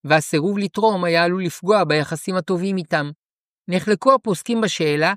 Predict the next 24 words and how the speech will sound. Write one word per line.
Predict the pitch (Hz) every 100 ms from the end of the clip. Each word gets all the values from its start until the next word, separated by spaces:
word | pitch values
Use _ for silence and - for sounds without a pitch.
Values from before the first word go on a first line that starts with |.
| - _ _
האם | 170 208
מותר | 185 - 202 220
משום | 180 - 208
דרכי | 160 151 - 190
שלום | - 143 160 208 220 _ _ _
לתרום | 143 151 170 208 226
לבניין | 165 151 156 160 170
כנסייה. | - 170 147 147 120 110 _ _ _ _ _ _
הרב | 123 165 208
מרדכי | 208 165 - 185 180
הורוביץ | 165 190 190 160
מפרנקפורט | 151 139 - 175 190 - 165 170 _ _ _ _
כתב | 190 - 240 240
שנהגו | 185 202 175 170 165 226
מדורות | 202 170 202 -
קדמונים | 208 170 160 175
להקל | 185 156 - 185
בזה, | 175 165 135 120 _ _ -
משום | 156 - 220
איבה | 185 139 180 208
ודרכי | 185 151 143 180
שלום, | 165 160 139 127 123 _ _ _ _
וזאת | 117 123 185 185
משום | 180 - 214 185